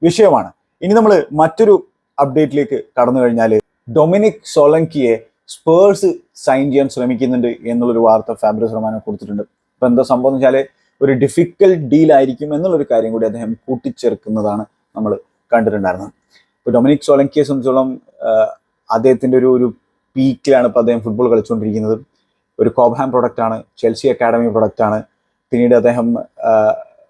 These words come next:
വിറ്റേസയിൽ ലോണിലൊക്കെ പോയിട്ടുണ്ടായിരുന്നു, ചെൽസിയിൽ ഇരിക്കുന്ന സാഹചര്യത്തിൽ ലിവർപൂളിലേക്ക് പോയിട്ടുണ്ടായിരുന്നു.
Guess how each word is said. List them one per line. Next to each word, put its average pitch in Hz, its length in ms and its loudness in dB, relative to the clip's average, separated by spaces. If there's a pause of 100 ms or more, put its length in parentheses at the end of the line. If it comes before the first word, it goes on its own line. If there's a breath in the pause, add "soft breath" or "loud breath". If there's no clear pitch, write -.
(140)
വിറ്റേസയിൽ 147 760 0
ലോണിലൊക്കെ 135 440 0
പോയിട്ടുണ്ടായിരുന്നു, 120 560 -2
ചെൽസിയിൽ 117 380 -2
ഇരിക്കുന്ന 117 280 -2
സാഹചര്യത്തിൽ 107 460 -4 (460)
ലിവർപൂളിലേക്ക് 127 600 2
പോയിട്ടുണ്ടായിരുന്നു. 110 600 -4